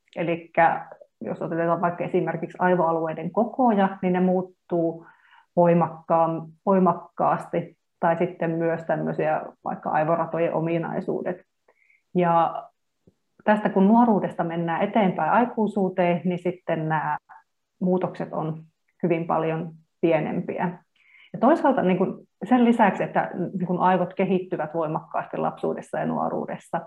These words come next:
niin ne on myös hyvin muovautuvat. Eli usein sanotaankin, että juuri niin kun la-, lasten ja nuorten aivot ovat tämmöiset helposti muovautuvat,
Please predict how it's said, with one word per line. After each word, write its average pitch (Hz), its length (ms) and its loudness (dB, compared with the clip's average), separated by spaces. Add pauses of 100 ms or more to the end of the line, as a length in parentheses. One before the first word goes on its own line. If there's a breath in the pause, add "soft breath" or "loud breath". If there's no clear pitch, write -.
(400 loud breath)
niin 190 140 4
ne 214 60 6
on 226 100 6
myös 202 220 4
hyvin 208 360 2
muovautuvat. 196 800 2 (600)
Eli 180 180 2
usein 202 280 2
sanotaankin, 185 680 0
että - 400 -6
juuri 180 440 0 (680)
niin 180 120 2
kun 175 120 0
la-, 208 480 2 (220)
lasten 220 460 4
ja 175 120 -2
nuorten 180 400 2
aivot 165 360 0
ovat - 280 -6
tämmöiset 170 420 -6 (140)
helposti 185 380 -2
muovautuvat, 170 720 2